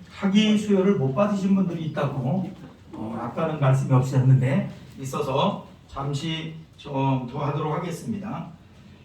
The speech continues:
어, 상담심 치료의 이비호, 변일주, 상담이 장현주, 김민미, 정미경, 이재희, 정문경,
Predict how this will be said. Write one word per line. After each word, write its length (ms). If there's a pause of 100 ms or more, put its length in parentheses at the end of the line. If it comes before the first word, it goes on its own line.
(140)
어, 720 (800)
상담심 680
치료의 360
이비호, 480
변일주, 420
상담이 420
장현주, 440
김민미, 400
정미경, 560
이재희, 320
정문경, 560